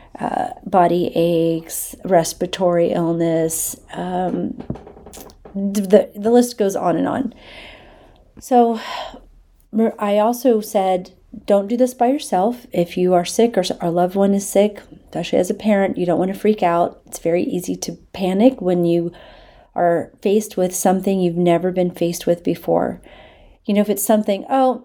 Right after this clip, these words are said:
I've had this cold before, or I've had a cough before, or an injury," it's pretty easy 'cause you've been through it. You know, you made it through okay, you did just fine,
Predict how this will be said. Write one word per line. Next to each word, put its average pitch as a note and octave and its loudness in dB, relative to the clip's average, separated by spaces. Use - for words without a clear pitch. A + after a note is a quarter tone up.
I've G#3 2
had G3 2
this F#3 -4
cold F3+ 2
before, F3 0
or F3+ -2
I've F3 0
had E3 0
a E3+ 0
cough D#3+ 0
before, F3 0
or F#3 2
an F3+ -2
injury," F3 0
it's G3 -2
pretty B3 2
easy F#3 0
'cause F3+ -4
you've F3 -8
been F#3+ 4
through F#3 0
it. F#3 2
You F3 -2
know, E3+ 2
you E3+ -2
made C4+ 2
it A#3+ -6
through G#3+ 0
okay, F3+ 2
you E3+ -4
did F3+ -2
just F3+ -2
fine, E3+ 2